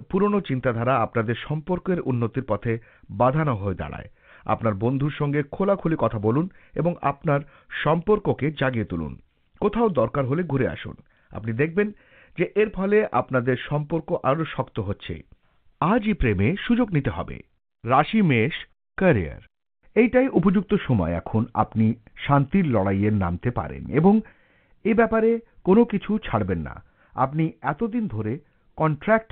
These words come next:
পেতে চেয়েছেন, তা হয়তো এবার পাবেন। রাশি মেষ ফাইন্যান্স। আজ আপনি ব্যবসাকে বাড়াবার জন্য কিছু সম্পর্ক তৈরি করুন যা ভবিষ্যতে আপনাকে লাভ দেবে। পার্টনারশিপের সঙ্গে কোনো ব্যবসা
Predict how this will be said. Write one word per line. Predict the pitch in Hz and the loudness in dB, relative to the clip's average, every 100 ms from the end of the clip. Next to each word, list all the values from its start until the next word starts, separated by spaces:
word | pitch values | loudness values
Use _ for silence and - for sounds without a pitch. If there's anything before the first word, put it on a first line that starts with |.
| - | -6
পেতে | 151 143 | -4 -4
চেয়েছেন, | 131 120 110 139 156 | -4 -4 -4 -6 -8
তা | - 127 | -6 -6
হয়তো | 113 107 127 | -4 -6 -4
এবার | 104 104 | -4 -4
পাবেন। | - 78 73 65 - _ _ _ _ _ | -6 -12 -12 -18 -20 _ _ _ _ _
রাশি | 113 135 - 220 | 2 2 4 2
মেষ | 160 113 127 - - _ _ - | 4 4 0 -4 -16 _ _ 0
ফাইন্যান্স। | 110 151 147 151 190 - - _ _ - | 0 0 -4 -4 -4 -6 -20 _ _ -2
আজ | 240 254 | 0 2
আপনি | 247 247 247 | 0 -2 -2
ব্যবসাকে | 175 147 - 196 185 | 0 -2 -2 -6 0
বাড়াবার | 135 147 170 | 2 4 4
জন্য | 165 185 | 2 -6
কিছু | 175 170 180 | -6 -8 -8
সম্পর্ক | - 143 180 185 208 | -4 -4 -2 -4 -4
তৈরি | 156 123 117 | -2 -2 -2
করুন | 131 160 208 | -4 -4 -2
যা | 156 | -4
ভবিষ্যতে | 131 104 151 202 - 185 185 | -4 -6 -6 -6 -6 -6 -4
আপনাকে | 127 120 135 | -4 -6 -6
লাভ | 113 82 | -8 -8
দেবে। | 80 76 69 - _ _ - - | -12 -14 -16 -20 _ _ -20 2
পার্টনারশিপের | 147 190 233 214 185 196 - | 2 4 0 -4 -2 -4 -2
সঙ্গে | 175 180 | -4 -4
কোনো | 175 165 | -4 -4
ব্যবসা | 143 120 - 143 | 0 -2 -2 -2